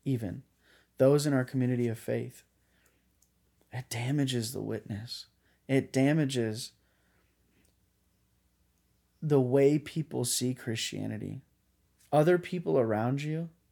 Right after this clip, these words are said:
will see what you do and how you live and the way that you go about your life. And the, and if you say, "I follow Jesus, he loves me, he forgave me, he died for me,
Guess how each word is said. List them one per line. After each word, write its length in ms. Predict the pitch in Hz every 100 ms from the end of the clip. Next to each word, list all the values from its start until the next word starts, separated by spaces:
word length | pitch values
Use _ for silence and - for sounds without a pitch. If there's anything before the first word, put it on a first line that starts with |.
| _ _ _ _ _ _ _ _ _ _ -
will 240 | 135 143
see 440 | - - 165 175
what 300 | 123 120 120
you 160 | 123 120
do 300 | 123 123 104
and 120 | 107
how 220 | 120 -
you 220 | 123 120 117
live 320 | 113 107 120
and 220 | 107 107 -
the 140 | 127
way 280 | 113 123 127
that 200 | 127 95
you 160 | 120
go 240 | 120 117 123
about 260 | 123 117
your 140 | 117 117
life. 400 | 120 120 123 - _ _ _ _ _ _ _ _ _
And 180 | 139 143
the, 140 | 143 139
and 140 | 135
if 180 | 127 -
you 220 | 160 185
say, 540 | - 165 143 107 117 - _ _ _
"I 160 | 131 143
follow 380 | 160 151 143
Jesus, 640 | 127 127 135 123 117 120 -
he 240 | - - 143
loves 360 | 131 131 127
me, 160 | 117 120
he 160 | 131
forgave 520 | 120 127 120 120 120 117
me, 220 | 110 135
he 200 | - 131
died 340 | 127 110 120
for 140 | - 117
me, 200 | 113